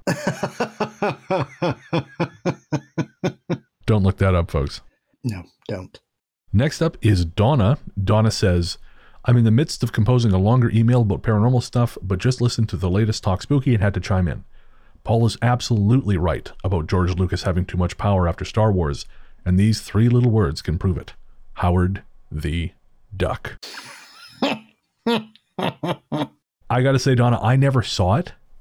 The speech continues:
Speaker 2: but
Speaker 1: Oh.
Speaker 2: everything I've heard suggests you are correct. Yeah, Paul, Paul is wincing.
Speaker 1: Yeah, I've seen it twice. Once when I was a kid, and I thought it was dreadful, and once recently just to make sure that I was right, and it was worse the second time around.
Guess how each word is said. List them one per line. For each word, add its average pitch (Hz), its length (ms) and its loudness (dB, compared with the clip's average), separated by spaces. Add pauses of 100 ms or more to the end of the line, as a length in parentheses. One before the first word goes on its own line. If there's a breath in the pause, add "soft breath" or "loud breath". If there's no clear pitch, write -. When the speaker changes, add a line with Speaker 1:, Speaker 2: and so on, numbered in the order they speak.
(140)
Speaker 2:
but 104 180 2
Speaker 1:
Oh. 147 160 0 (120)
Speaker 2:
everything 127 480 2
I've 117 240 2
heard 107 280 4
suggests - 760 -2 (120)
you 98 120 2
are 90 80 0
correct. 92 320 -2
Yeah, 92 100 0
Paul, 117 300 0
Paul 113 280 0
is 90 120 2
wincing. 90 400 0 (720)
Speaker 1:
Yeah, 127 200 0
I've 147 120 -2
seen 214 160 0
it 156 120 -2
twice. 170 440 -4
Once 170 520 -2 (140)
when 160 180 0
I 165 40 0
was 147 120 2
a 135 60 0
kid, 135 340 -2 (240)
and 131 120 0
I 131 60 -2
thought 143 200 0
it 107 80 0
was 117 180 -2
dreadful, 127 600 -4
and 135 320 2
once 147 420 -2
recently 117 560 0
just 135 280 -2
to 127 140 0 (580)
make 156 260 0
sure 147 200 2
that 131 280 0
I 139 100 0
was 131 220 0
right, 190 380 -2 (200)
and 143 360 2
it 143 200 -2
was 139 220 -2
worse 170 300 0
the 151 100 -4
second 180 280 -4
time 113 240 -2
around. 110 320 -4